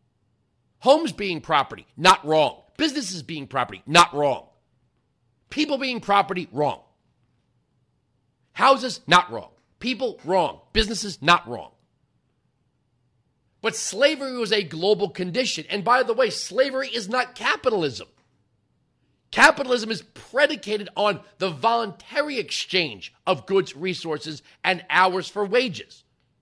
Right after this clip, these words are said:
A slave cannot demand a wage. Therefore, that's not capitalism. Weinzig six ninety-five, Patriot nine five seven, two eight seven four.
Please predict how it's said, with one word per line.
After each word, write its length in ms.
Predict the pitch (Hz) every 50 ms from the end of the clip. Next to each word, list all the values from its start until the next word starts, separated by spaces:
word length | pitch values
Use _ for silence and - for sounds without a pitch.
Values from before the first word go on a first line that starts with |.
| _ _ _ _ _ -
A 140 | - 208 185
slave 920 | - - - - - - 175 190 269 294 285 262 185 147 156 156 - - _ _ _ _ _ _
cannot 580 | - 214 214 196 185 190 202 214 - - - -
demand 400 | 190 165 185 180 175 180 175 196
a 40 |
wage. 480 | 190 202 269 285 262 - - - - - _ _ _
Therefore, 880 | 110 113 107 196 208 220 208 - - - - 285 285 262 240 220 - - - _ -
that's 240 | 196 196 - -
not 240 | 165 190 190 - -
capitalism. 720 | - 170 190 180 - - 143 127 120 107 98 - - _ _ _ _ _ _ _ _ _ _ _ _ _ _ _ _ _ _ _ _ _ _ _ 131
Weinzig 280 | 180 185 180 156 151
six 220 | - - 175 - -
ninety-five, 440 | 160 160 151 147 156 156 147 143
Patriot 360 | - 147 147 147 139 151 135 131
nine 220 | 135 135 135 135
five 200 | - 139 135 120
seven, 340 | - - 139 127 127 120 - _ _ _ _ _ _ _
two 220 | - 156 156 143
eight 160 | 139 127 107 -
seven 260 | 135 127 113 110 101
four. 300 | - 107 101 85 62